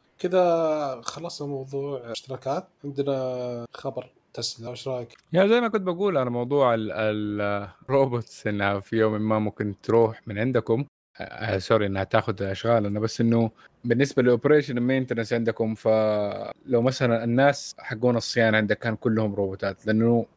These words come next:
Speaker 2: ال سي إي أو حق تسلا إيلون ماسك، آه، قال في مؤتمر في قطر إنه حقهم ال-، البروتوتايب، النسخة التجريبية منه، عرضوها السنة هذه في سبتمبر يوم ثلاثين،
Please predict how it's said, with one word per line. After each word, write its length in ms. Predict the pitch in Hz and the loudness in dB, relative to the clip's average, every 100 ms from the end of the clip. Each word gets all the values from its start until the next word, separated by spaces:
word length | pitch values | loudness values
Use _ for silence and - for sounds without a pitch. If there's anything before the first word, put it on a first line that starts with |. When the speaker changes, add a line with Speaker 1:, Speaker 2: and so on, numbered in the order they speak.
| - | 0
Speaker 2:
ال 200 | 113 104 | 2 2
سي 180 | - 185 | 2 4
إي 160 | 180 | 6
أو 120 | 165 | 6
حق 80 | 113 | 4
تسلا 440 | 113 156 - 113 127 _ _ _ | -2 -6 -2 -2 -2 _ _ _
إيلون 300 | 123 110 101 | 0 2 2
ماسك، 540 | 104 117 143 - - - - | 0 0 0 -4 -10 -20 -6
آه، 260 | 104 98 98 | 0 2 2
قال 380 | 95 131 131 | 4 4 4
في 560 | 110 - 107 101 95 92 - - | 0 -6 -4 -4 -6 -10 -14 -12
مؤتمر 580 | 113 113 139 123 98 98 _ | -10 0 2 2 -2 -6 _
في 160 | _ 110 - - _ - | _ -8 -8 -16 _ 0
قطر 340 | 127 135 156 - _ _ 120 | 2 2 0 -4 _ _ -4
إنه 580 | 110 113 107 107 104 - 113 | -2 0 0 0 -2 0 0
حقهم 560 | - 127 110 104 117 160 170 _ - | 0 -2 0 -4 -4 -6 -8 _ -8
ال-، 500 | 101 98 95 92 - 117 | -6 -4 -6 -8 -8 -10
البروتوتايب، 920 | 107 110 - - 131 147 127 104 98 - _ 104 | -10 -10 -14 0 2 2 0 -4 -4 -10 _ -2
النسخة 720 | 110 107 98 95 110 120 - | -2 -4 -8 -6 -6 -4 -6
التجريبية 600 | - 113 107 110 135 113 | -8 -6 -2 2 4 4
منه، 400 | 104 104 123 196 - - - | 2 0 0 -2 -6 -20 -4
عرضوها 760 | 113 113 120 160 156 156 160 160 | 2 2 4 4 4 4 2 -2
السنة 400 | - - 151 170 | -10 -2 2 2
هذه 500 | 147 131 117 123 131 | 4 2 2 2 0
في 180 | 117 - | -4 -8
سبتمبر 720 | - 107 - 139 135 143 135 | -6 -2 0 2 4 2 2
يوم 160 | 117 110 | -2 -2
ثلاثين، 720 | - 107 104 - 139 175 | 0 0 0 2 2 2